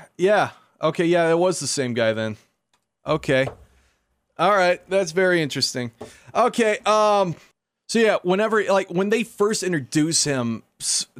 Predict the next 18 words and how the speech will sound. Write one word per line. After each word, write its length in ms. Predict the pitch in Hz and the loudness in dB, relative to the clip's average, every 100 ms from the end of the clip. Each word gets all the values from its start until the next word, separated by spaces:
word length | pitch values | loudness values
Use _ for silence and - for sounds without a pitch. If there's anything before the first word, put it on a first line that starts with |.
| - | -4
to, 460 | 160 147 135 117 - | 0 2 0 -2 -4
uh, 440 | 135 123 117 110 104 _ _ _ _ - | 0 2 2 0 -4 _ _ _ _ -6
Sam 360 | - 175 170 | -2 0 0
Neill 480 | 160 156 151 143 135 | 0 2 2 2 2
and 180 | 120 131 | 0 0
Laura 200 | 143 139 | 0 0
Dern, 520 | 131 135 131 131 135 - _ _ _ _ | 0 0 0 -2 -4 -10 _ _ _ _
uh, 340 | 131 127 120 117 131 | 0 2 2 -2 -4
char-, 200 | 143 123 | -2 -2
you 100 | 139 | -2
know, 140 | 120 | -2
El-, 240 | 117 135 - | 0 -2 -2
uh, 340 | 143 131 120 110 | 0 2 2 0
Ellie 220 | 156 160 | 0 0
Sattler 540 | - 170 151 147 147 127 _ _ _ _ _ _ _ | 2 2 2 0 -2 -4 _ _ _ _ _ _ _
and 360 | 131 127 127 - | -4 -2 -2 -2
Alan 240 | 127 143 135 | -2 0 0
Grant, 560 | 131 120 120 - - | 0 0 -2 -6 -10